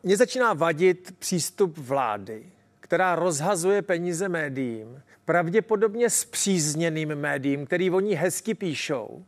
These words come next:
aby si udržela jejich náklonnost. Když vládní koalice řvala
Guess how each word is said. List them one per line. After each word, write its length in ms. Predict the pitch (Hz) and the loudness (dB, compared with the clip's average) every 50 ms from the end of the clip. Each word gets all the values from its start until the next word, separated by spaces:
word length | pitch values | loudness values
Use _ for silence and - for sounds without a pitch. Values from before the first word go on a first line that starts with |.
| _ _ _ _ _ _ _ - | _ _ _ _ _ _ _ -2
aby 200 | 165 190 254 190 | 0 2 2 2
si 160 | - 226 214 | 2 0 2
udržela 520 | 208 185 160 202 180 165 208 196 190 190 | 2 2 2 2 2 2 2 2 4 4
jejich 260 | 190 190 196 190 147 | 4 4 4 4 2
náklonnost. 800 | 170 165 147 139 - - 170 160 147 127 117 113 - - _ _ _ _ _ _ | -2 -4 -4 -4 -4 -4 -4 -4 -4 -6 -10 -14 -18 -20 _ _ _ _ _ _
Když 800 | - 135 147 160 269 320 302 220 147 - - - - - - - 330 185 | -6 -4 0 2 4 6 6 6 4 2 -2 -6 -6 -8 -10 -12 -6 0
vládní 420 | 139 160 180 202 185 214 220 185 | 0 2 2 2 0 -2 -4 -2
koalice 560 | - 202 202 202 208 202 208 - - 214 202 | 0 2 4 4 4 4 2 2 2 2 2
řvala 640 | 165 143 147 160 151 185 214 240 208 151 110 95 - | 2 2 0 0 2 2 2 2 0 -2 -4 -8 -12